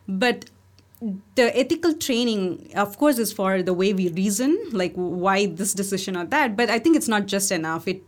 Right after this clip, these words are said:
should also push our boundaries to become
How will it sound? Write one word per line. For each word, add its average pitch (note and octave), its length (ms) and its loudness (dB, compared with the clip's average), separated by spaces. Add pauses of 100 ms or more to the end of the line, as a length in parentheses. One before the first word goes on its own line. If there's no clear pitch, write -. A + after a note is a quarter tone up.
(240)
should D4 400 2
also G3+ 640 0 (200)
push D#4 220 0
our C4 120 0
boundaries F#3+ 560 -2
to G3 100 -4
become F#3 560 -2